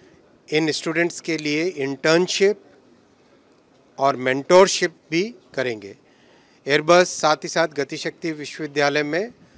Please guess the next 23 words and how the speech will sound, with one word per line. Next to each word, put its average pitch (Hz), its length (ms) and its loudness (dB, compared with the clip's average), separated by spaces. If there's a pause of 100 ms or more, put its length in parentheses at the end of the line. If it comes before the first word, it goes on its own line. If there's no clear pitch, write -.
(200)
Center 135 580 -2
of 185 200 2
Excellence 175 600 -6 (320)
और 147 160 -2
एक 147 100 0 (120)
chair 175 260 4
professor 151 520 -6
भी 151 120 -10
स्थापित 139 360 -10 (100)
कर 127 120 -8
रहा 117 180 -4
है। - 180 -4 (1300)
करीब 180 360 2
पन्द्रह 170 540 2
हजार 156 520 2 (200)
total 170 520 -2 (2500)
employment 151 760 0
generate 143 420 -4
होगा 147 340 -2
इस 147 200 -12
पूरे 147 280 -4
process - 560 -2
में। 143 240 -6